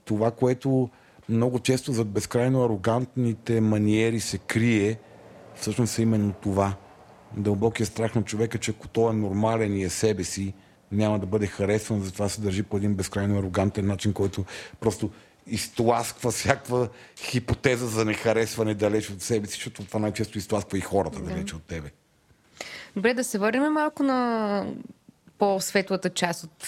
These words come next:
Speaker 2: процеса на самоусъвършенстване, за която почти не сме говорили всъщност. Не,
Speaker 1: А,
Speaker 2: говорихме, говорихме.
Speaker 1: стига, аз ти правих така реклама на ted Talk.
Speaker 2: Така е, така е, факт. Ам, да си поговорим за това всъщност какв-, какви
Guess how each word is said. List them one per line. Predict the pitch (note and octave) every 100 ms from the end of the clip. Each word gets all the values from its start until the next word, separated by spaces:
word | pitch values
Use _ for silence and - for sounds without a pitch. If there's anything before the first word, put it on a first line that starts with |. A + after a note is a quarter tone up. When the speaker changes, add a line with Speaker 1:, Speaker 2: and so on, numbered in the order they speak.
| -
Speaker 2:
процеса | F3+ F#3+ F3+ G3+
на | F#3
самоусъвършенстване, | - F#3 F3 G3 F3+ E3+ G3 A#3+ B3
за | A3+
която | B3 B3+
почти | - - D4+
не | D#4
сме | - B3
говорили | A3 G3+ G#3 F#3 E3
всъщност. | - D#3+ - A#3+ - - - -
Не, |
Speaker 1:
А, | D3
Speaker 2:
говорихме, | C#3 C#3 C3+ B2
говорихме. | E3 F3+ E3+ D3+
Speaker 1:
стига, | C#3+ A2 B2+ D#3+ -
аз | G#2+ G#2+
ти |
правих | G#2+ A#2+
така | - -
реклама | A2+ A2+ A#2 A2+
на |
ted | G#2 A2+
Talk. | - G2+ F#2+ - - -
Speaker 2:
Така | F3 E3+
е, | E3
така | E3 - D#3
е, | D3+
факт. | - D#3+ F2+ - F#2+ - -
Ам, | - F3 E3+ E3 E3 D#3+ D#3+ - _ _ _
да | F#3+ F#3+
си | -
поговорим | - F#3+ F3+ G3 C4+
за | D4+
това | D4
всъщност | D4 D4 -
какв-, | B3 - - -
какви | G3+ - A#3